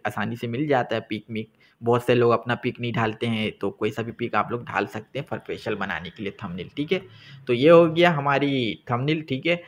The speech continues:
अब यहाँ पर थंबनेल बनाना सीखें हिंदी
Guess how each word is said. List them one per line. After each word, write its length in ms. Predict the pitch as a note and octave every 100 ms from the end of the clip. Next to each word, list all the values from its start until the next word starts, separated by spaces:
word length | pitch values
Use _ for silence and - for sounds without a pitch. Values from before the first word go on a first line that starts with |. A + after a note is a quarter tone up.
| - _ _
अब 200 | - D3 C#3
यहाँ 180 | C#3 C3+ -
पर 160 | D#3 D#3+ _ -
थंबनेल 400 | C3+ C#3+ D3 D#3+
बनाना 440 | C#3+ B2+ B2 C3+ D3
सीखें 380 | - A#2+ - F#3+ F#3+ -
हिंदी 400 | A#2+ A#2+ A#2 D3